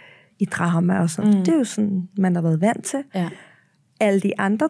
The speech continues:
Speaker 1: drømme, der nu er ved at manifestere
Speaker 2: Mm.
Speaker 1: sig, ligesom at være med her i dag,
Speaker 2: Mm.
Speaker 1: og stå på scenen og holde et foredrag,
Speaker 2: Mm.
Speaker 1: havde jeg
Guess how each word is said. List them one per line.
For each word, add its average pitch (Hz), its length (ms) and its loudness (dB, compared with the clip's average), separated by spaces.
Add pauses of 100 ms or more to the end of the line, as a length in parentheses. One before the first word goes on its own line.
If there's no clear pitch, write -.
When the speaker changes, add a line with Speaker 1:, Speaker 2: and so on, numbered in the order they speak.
Speaker 1:
drømme, 262 420 0
der 233 120 2
nu 226 200 2
er 226 120 -2
ved 220 100 2
at 220 140 0
manifestere 202 640 2
Speaker 2:
Mm. 190 60 2
Speaker 1:
sig, 185 320 4
ligesom 202 340 2
at 180 120 -2
være 170 120 2
med 175 240 4
her 214 200 2
i 202 100 2
dag, 262 460 0
Speaker 2:
Mm. 190 180 2
Speaker 1:
og 180 160 4
stå 165 280 0
på - 140 -4
scenen 247 380 0
og 247 60 -4
holde 226 180 0
et 226 60 -4
foredrag, 226 580 0
Speaker 2:
Mm. 185 40 2
Speaker 1:
havde 185 140 2
jeg 185 100 0